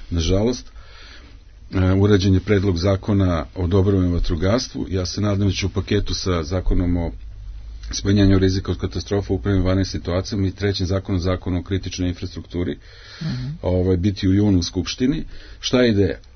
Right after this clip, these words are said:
Speaker 1: Znači da se definiše način finansiranja dobrovoljnog vatrogastva na lokalu, na republičkom i pokrajinskom nivou i da se niko u Srbiji ne može zvati dobrovoljnim društvom ako nema operativnu vatrogasnu jedinicu. Tačka.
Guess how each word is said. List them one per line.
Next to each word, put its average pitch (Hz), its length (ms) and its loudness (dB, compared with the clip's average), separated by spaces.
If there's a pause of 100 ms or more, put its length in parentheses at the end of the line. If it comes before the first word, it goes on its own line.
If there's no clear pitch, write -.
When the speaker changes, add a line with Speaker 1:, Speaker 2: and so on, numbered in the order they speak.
(260)
Speaker 1:
Znači 101 400 2
da 92 380 2 (260)
se - 240 -6
definiše 123 600 4
način 123 320 2
finansiranja 113 800 2
dobrovoljnog 110 460 2
vatrogastva 95 720 -2
na 104 200 4
lokalu, 113 500 2 (160)
na 113 180 2
republičkom 113 640 -2
i 85 60 -4
pokrajinskom 135 600 2
nivou 120 380 0 (300)
i 98 80 4
da 107 120 6
se 117 200 4
niko 147 300 8
u 139 40 6
Srbiji 135 380 4
ne 131 140 8
može 120 260 4
zvati 113 340 -2
dobrovoljnim 113 440 4
društvom 110 380 0
ako 98 240 0
nema 110 300 6
operativnu 110 640 4
vatrogasnu 90 540 2
jedinicu. 127 460 4
Tačka. - 360 4